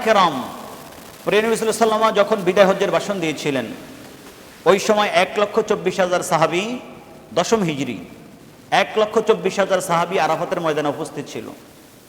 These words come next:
সকল সাহাবী তো আর আসতে পারে নাই, এর বাহিরেও সাহাবায়ে কেরাম ছিলেন।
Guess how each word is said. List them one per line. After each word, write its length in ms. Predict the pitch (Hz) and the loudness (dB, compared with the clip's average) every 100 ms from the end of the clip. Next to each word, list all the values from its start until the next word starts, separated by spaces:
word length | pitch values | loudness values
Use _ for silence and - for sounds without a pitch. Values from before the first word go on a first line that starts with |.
| - - - - | -20 -20 -20 -16
সকল 400 | - 185 233 247 | 2 4 4 2
সাহাবী 360 | 240 220 226 233 | 4 4 4 2
তো 80 | 240 | 4
আর 160 | 220 214 | 6 4
আসতে 320 | 202 - 220 | 2 2 2
পারে 300 | 190 170 160 | 4 4 4
নাই, 200 | 143 123 - - - - - - - - | 0 -4 -8 -16 -20 -20 -20 -20 -20 -4
এর 180 | 165 208 | 2 4
বাহিরেও 380 | 208 196 247 240 | 6 4 6 6
সাহাবায়ে 380 | 233 220 226 226 | 8 4 4 2
কেরাম 280 | 226 226 220 | 2 0 0
ছিলেন। 340 | - 190 156 | 0 2 2